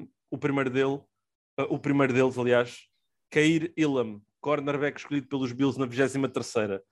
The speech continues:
Tivemos a oportunidade de ver um bocadinho o vídeo que se tornou viral depois da, da, da escolha dele, e eu quero abordar aqui o tópico bastante importante de ética de trabalho e saber-nos vender. Sabermos nos vender.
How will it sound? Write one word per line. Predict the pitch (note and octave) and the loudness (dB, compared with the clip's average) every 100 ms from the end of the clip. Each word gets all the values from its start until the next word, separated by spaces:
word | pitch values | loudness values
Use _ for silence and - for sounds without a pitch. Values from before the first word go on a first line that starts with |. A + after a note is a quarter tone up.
| _ _ _ _ | _ _ _ _
Tivemos | C3+ D3 | 2 4
a | D3 | 2
oportunidade | - D3+ D3 C#3 | 0 2 4 4
de | |
ver | C#3+ | 2
um | C#3+ | 2
bocadinho | D3 C#3+ C#3+ | 0 2 0
o | |
vídeo | B2 D3 C#3 C3 | 0 0 2 0
que | D3 C#3 A#2+ B2 | 2 2 2 -6
se | - | -12
tornou | - C3+ C3+ | -8 -4 -4
viral | A2+ C3 C3 A#2+ | 0 6 6 6
depois | G2 - D3 C3+ A2 - _ _ _ - | 0 -6 -2 0 -2 -10 _ _ _ -6
da, | B2+ B2 A#2+ A#2 A#2 A#2 A2+ A2 A2 A2 - _ _ _ - - - | 0 2 4 2 0 -6 -8 -10 -12 -16 -20 _ _ _ -20 -20 -10
da, | A#2+ B2 | 0 2
da | A#2+ | 2
escolha | B2+ D3+ C#3 C3+ | -2 0 2 2
dele, | C3 C#3 D3 _ _ _ _ _ - | 0 -2 -6 _ _ _ _ _ -12
e | C#3 C#3 C#3 C#3 - _ _ - | -8 -6 -4 -6 -8 _ _ -2
eu | C#3+ | 0
quero | D3+ C#3+ | 2 2
abordar | C3 C3+ C3 | 4 2 2
aqui | C3 | 0
o | B2+ | -4
tópico | C3+ B2+ C3 B2+ _ _ - | -4 -4 -4 -8 _ _ -4
bastante | B2+ - D3+ C#3+ | -4 0 0 2
importante | C3+ B2 A#2 C3 C3 B2+ - | -2 -2 -2 0 0 -4 -16
de | A#2+ B2+ C3 B2+ _ _ _ - | -2 0 0 -2 _ _ _ 2
ética | D3+ D3+ D#3 D3+ | 2 2 -2 -2
de | - | 2
trabalho | C3+ B2 B2+ C3+ - - | 4 6 6 4 -4 -12
e | |
saber-nos | - D3 C3+ C#3 B2 | -4 0 0 0 -2
vender. | C3 B2 A2 G#2 _ _ _ _ _ _ _ _ | -4 -2 -2 -4 _ _ _ _ _ _ _ _
Sabermos | - C3 D#3 D#3+ D#3 C#3+ | -4 2 4 4 2 -2
nos | B2 B2 | -6 0
vender. | C#3 B2+ A2+ | 2 2 0